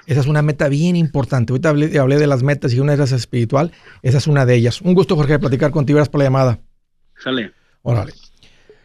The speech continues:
Speaker 1: Eh, wow. Eso es bien importante.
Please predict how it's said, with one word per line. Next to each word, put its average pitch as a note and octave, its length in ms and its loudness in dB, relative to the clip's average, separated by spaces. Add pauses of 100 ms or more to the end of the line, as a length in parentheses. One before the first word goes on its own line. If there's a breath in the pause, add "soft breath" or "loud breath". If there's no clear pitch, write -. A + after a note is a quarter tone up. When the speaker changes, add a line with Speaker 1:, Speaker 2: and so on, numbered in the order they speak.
(380 soft breath)
Speaker 1:
Eh, F#3+ 720 -2 (680 loud breath)
wow. - 180 -20 (1040)
Eso C#3 100 -8
es B2+ 60 2
bien C3 160 2
importante. A#2+ 640 -4